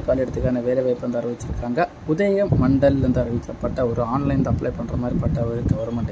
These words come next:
வேலை வாய்ப்புங்க. இந்த வேலை வாய்ப்பான ஃபுல் டீட்டெயில் வந்து நம்ம இப்போ வந்து one by one-ஆ பார்க்கறதுக்கு முன்னாடி கீழே இருக்கிற சப்ஸ்கிரைப் பட்டனை வந்து நீங்க சப்ஸ்கிரைப் பண்ணி வச்சுக்கோங்க. உங்களுக்கு கவர்மெண்ட் ஜாப் சம்மந்தப்பட்ட அப்டேட் எல்லாம் வருங்க. நம்ம இப்போ இந்த வேலை வாய்ப்பான போஸ்டிங் பார்க்கலாங்க. போஸ்டிங் பார்த்தீங்கன்னா, அப்ரெண்டிஸ் போஸ்ட்ல வந்து தொண்ணூத்தெட்டு கால இடத்துல வந்து ஃபி-,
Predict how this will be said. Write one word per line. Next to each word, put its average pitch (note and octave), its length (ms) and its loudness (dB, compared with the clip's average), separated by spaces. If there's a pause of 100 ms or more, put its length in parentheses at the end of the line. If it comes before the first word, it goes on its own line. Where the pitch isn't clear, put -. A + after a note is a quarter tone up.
(100)
வேலை A2 160 -2
வாய்ப்புங்க. A2+ 420 0 (600)
இந்த G#3+ 160 8
வேலை B3 140 10
வாய்ப்பான F#3+ 340 6
ஃபுல் A3 240 4
டீட்டெயில் E3 360 8
வந்து D3 140 8
நம்ம C#3 180 6
இப்போ C3 120 2
வந்து C3+ 260 8
one C3 200 6
by C3 140 6
one-ஆ B2+ 240 4
பார்க்கறதுக்கு C3 380 4
முன்னாடி C3+ 200 4 (140)
கீழே F3+ 260 8
இருக்கிற D#3 240 0 (100)
சப்ஸ்கிரைப் - 360 -2
பட்டனை B2 220 0
வந்து C3 140 0
நீங்க A#2 140 0 (100)
சப்ஸ்கிரைப் - 320 -4
பண்ணி B2 120 0
வச்சுக்கோங்க. C3 440 2 (120)
உங்களுக்கு C3 340 0
கவர்மெண்ட் C#3+ 400 4
ஜாப் C3 220 -2
சம்மந்தப்பட்ட B2+ 500 -2
அப்டேட் A#2+ 300 -6
எல்லாம் A#2 220 -4
வருங்க. A2+ 340 0 (680)
நம்ம G3 160 2
இப்போ E3+ 140 4
இந்த D#3 100 6
வேலை D3 100 6
வாய்ப்பான D3 280 0
போஸ்டிங் C#3+ 320 -2
பார்க்கலாங்க. A#2+ 360 0
போஸ்டிங் C#3+ 320 2
பார்த்தீங்கன்னா, B2 280 0 (120)
அப்ரெண்டிஸ் F3+ 380 2 (100)
போஸ்ட்ல - 380 2
வந்து C#3 220 0
தொண்ணூத்தெட்டு C3+ 400 0
கால B2+ 160 2
இடத்துல A#2+ 280 -2
வந்து - 140 0 (400)
ஃபி-, D#3+ 160 0